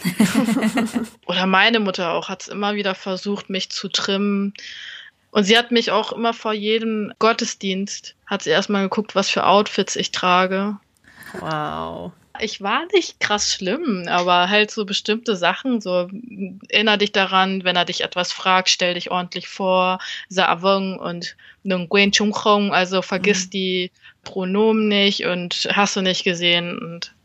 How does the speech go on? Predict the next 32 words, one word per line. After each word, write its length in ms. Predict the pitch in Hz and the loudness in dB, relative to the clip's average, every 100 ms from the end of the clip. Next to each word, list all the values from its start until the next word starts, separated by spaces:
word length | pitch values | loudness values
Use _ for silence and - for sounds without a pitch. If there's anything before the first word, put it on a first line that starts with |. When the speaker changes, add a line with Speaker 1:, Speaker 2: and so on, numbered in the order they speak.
| _ _ _ - - - _ - | _ _ _ -20 -20 -20 _ 2
Speaker 2:
Und 280 | 190 170 | 4 4
hattest 240 | 180 180 185 | 2 -2 2
du 60 | |
dann 120 | 180 170 | 6 6
das 140 | 165 | 2
Gefühl, 380 | 175 - 185 175 | -4 0 2 2
dich 240 | 160 - - | 0 -4 -10
verstellen 540 | - 170 - 175 214 | -6 -4 2 4 6
zu 120 | 247 | 6
müssen, 260 | 240 247 277 | 4 4 0
oder 180 | 214 175 | 0 2
geht 180 | 180 | 0
das 120 | 180 - | 0 -4
für 100 | 175 | -4
dich 180 | 165 | -4
voll 200 | - 160 | -4 -6
zusammen? 420 | 156 160 156 156 156 _ _ _ _ _ _ _ _ _ | -4 -4 -4 -4 -6 _ _ _ _ _ _ _ _ _
Speaker 1:
Ich 180 | - - | -2 0
hab 140 | 185 | 2
mich 160 | 190 - | 2 2
definitiv 880 | 196 - 190 175 - 180 - - - - | 2 4 4 4 2 2 0 -8 -14 -4
in 120 | 175 | -2
einigen 360 | 156 160 170 170 | 2 0 0 0
Sachen 400 | 165 160 170 165 | 0 0 -2 -4
verstellt. 640 | - 165 - 160 170 - - _ _ _ _ _ _ - | 0 0 2 0 0 -4 -10 _ _ _ _ _ _ -8
Speaker 2:
Mhm. 420 | 180 170 175 190 _ | -6 -6 -10 -14 _
Speaker 1:
Vor 200 | - - | -4 2
allen 280 | 156 180 175 | 2 2 2
Dingen, 280 | 170 175 170 | 0 -2 0
weil 140 | 160 | 0
meine 240 | 170 170 170 | 2 0 0
Mama 440 | 170 170 170 165 | 0 0 2 2